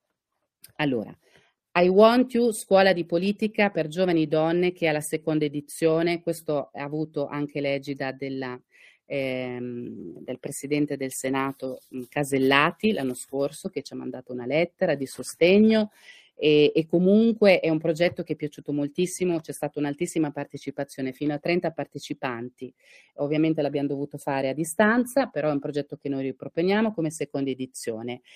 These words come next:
ed è proprio legato alle ragazze, alla, alle donne in generale, alla possibilità anche di prendere coscienza dei propri talenti, metterli a servizio della comunità e, mm,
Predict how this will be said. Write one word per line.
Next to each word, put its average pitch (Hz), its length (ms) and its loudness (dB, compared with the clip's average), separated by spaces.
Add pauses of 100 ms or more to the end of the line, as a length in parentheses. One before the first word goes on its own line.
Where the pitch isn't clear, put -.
(200)
ed 190 200 2
è 160 200 8
proprio 151 280 0
legato 143 720 -2
alle 135 380 -4
ragazze, 180 760 0
alla, 135 520 -6
alle 123 240 -6
donne 147 300 2
in 135 80 2
generale, 160 680 0
alla 139 280 -8
possibilità 147 960 -2
anche 143 260 -8
di 135 120 -6
prendere 147 440 0
coscienza 147 540 0
dei 127 180 -6
propri 143 280 -8
talenti, 160 480 2
metterli 135 320 -4
a 135 40 -6
servizio 139 400 -8
della 139 200 -2
comunità 185 600 2 (600)
e, 139 600 4
mm, 123 280 -4